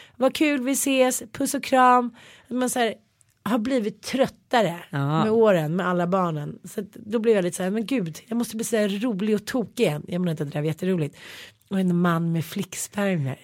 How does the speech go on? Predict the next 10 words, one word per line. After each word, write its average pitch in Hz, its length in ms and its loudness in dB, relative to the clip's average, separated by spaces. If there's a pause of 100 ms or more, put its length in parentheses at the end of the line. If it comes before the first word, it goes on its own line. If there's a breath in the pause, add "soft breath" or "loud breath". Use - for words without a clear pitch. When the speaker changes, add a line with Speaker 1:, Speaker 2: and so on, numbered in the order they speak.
(160)
Speaker 2:
Fantastiskt - 760 -6
roligt. - 440 -6
Speaker 1:
Tänk 247 220 -4
att 233 80 -4
jag 165 100 -2
skrev, - 240 -10
med 214 180 0
bara 208 520 6
flickspermier. - 680 -10 (800 soft breath)
Ha, 277 140 4